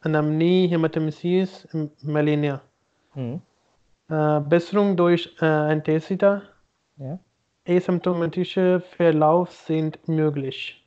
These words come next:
Speaker 2: Verläufe sind möglich, ja.
Speaker 1: Äh, spezifisch-, äh, spezifische Symptome, Ulcus ventriculi-, äh, ventriculi.
Speaker 2: Das ist wichtig zu wissen, ne, dieser Punkt.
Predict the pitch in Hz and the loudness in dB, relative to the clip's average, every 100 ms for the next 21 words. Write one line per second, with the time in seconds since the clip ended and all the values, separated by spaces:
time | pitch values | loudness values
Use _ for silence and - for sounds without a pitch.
0 | _ - 123 123 151 165 151 139 127 98 | _ -10 -6 -4 -4 -8 -6 -8 -6 -8
1 | 95 95 _ 123 135 _ _ _ _ _ | -10 -14 _ -14 -14 _ _ _ _ _
2 | _ - - _ - 156 151 147 - 170 | _ -20 -20 _ -8 -4 -2 -2 -2 0
3 | 208 190 190 - 156 151 151 - 180 202 | 0 -2 -2 2 4 4 0 -2 -2 0
4 | 196 190 190 185 - _ - - 165 - | -4 0 0 -2 -6 _ -14 -2 -2 0
5 | 165 175 180 180 165 165 180 185 160 160 | 0 2 2 2 2 2 -2 -2 -4 -2
6 | 165 - 156 156 165 - 151 156 151 160 | -4 -2 2 2 2 -2 -2 0 -2 0
7 | 165 202 _ _ _ _ 139 175 - 180 | 2 0 _ _ _ _ -4 -4 -2 -4
8 | - 151 139 123 117 190 208 143 131 123 | -2 -2 -2 -2 -2 -2 -2 -2 -2 -4
9 | 110 107 - | -6 -10 -14